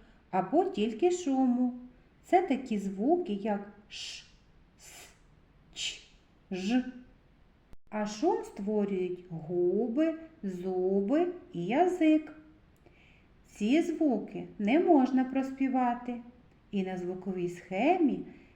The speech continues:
ми будемо їх позначати однією рисочкою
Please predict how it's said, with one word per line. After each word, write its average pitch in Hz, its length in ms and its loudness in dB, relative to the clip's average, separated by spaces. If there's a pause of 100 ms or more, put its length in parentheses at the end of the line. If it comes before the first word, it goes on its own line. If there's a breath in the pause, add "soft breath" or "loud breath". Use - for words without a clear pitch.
(120 loud breath)
ми 196 180 2
будемо 175 520 0
їх 170 300 -4
позначати 175 1040 -2 (1040)
однією 226 920 0
рисочкою 196 880 -4